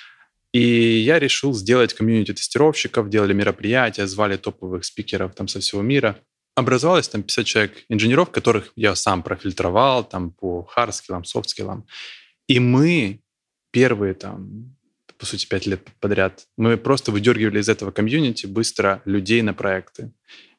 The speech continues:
потому что они были подогреты, они были наши, в своей тусовке. И когда пришел ковид, все эти люди, точнее, после ковида, когда пошел бум,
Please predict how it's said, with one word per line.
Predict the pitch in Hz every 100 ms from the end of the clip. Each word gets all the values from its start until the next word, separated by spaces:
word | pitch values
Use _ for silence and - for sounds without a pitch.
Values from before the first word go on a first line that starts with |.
| _ _
потому | - 107
что | 107 104
они | 107
были | 92 92 95
подогреты, | - - 107 117 156 160 139 131 131
они | 101 95
были | 92 92
наши, | 104 131 - 127 123 - _ -
в |
своей | - 101 95
тусовке. | - - 131 135 - 110 110 _
И | 123 113
когда | 117 110 117 131
пришел | - 110 127 123
ковид, | 127 185 - - _ _ _ -
все | -
эти | 113 107
люди, | 143 151 104 104 _
точнее, | - 123 113
после | - 123 -
ковида, | - 92 87 95 - _
когда | - 98
пошел | 95 - - 95
бум, | 101 165 170